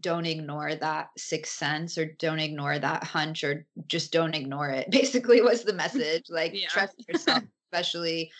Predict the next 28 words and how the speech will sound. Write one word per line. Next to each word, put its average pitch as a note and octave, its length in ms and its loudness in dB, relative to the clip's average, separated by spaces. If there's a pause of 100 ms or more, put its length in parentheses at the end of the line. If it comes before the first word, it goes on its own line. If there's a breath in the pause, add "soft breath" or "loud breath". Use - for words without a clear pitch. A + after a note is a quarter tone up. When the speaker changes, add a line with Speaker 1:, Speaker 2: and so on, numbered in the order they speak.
(320 loud breath)
Speaker 1:
they F3 240 2
said, E3+ 280 -2
"Even G#3 240 0
if A3 140 0
you're G3 180 0
a F3+ 60 2
new F3 220 -4
nurse, E3 580 -2 (220)
it F#3 140 0
can F#3+ 160 -2
be F3 120 2
hard E3+ 520 2 (120)
to F#3+ 100 -6
speak E3+ 280 -4
up D#3 200 0
to E3 200 -4
doctors D#3+ 720 0
or D#3+ 120 0
people D#3+ 340 -2
who D#3+ 280 0
especially E3 500 0
are D#3+ 100 2
experienced D#3+ 800 -4
and D#3 140 -4
you're D3+ 180 0
coming E3 320 -2
in D3+ 220 -4
new D#3+ 420 0